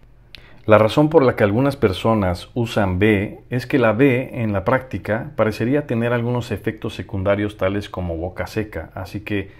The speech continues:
de ese hecho se concluyó que quizás podría servir para la salivación.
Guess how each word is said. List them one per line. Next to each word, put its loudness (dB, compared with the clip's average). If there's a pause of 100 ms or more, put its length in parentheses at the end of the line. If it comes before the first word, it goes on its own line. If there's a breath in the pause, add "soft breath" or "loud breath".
(300 loud breath)
de -2
ese 2
hecho -2
se -10
concluyó -4
que -4
quizás -4
podría -2
servir -6
para -2
la -4
salivación. -10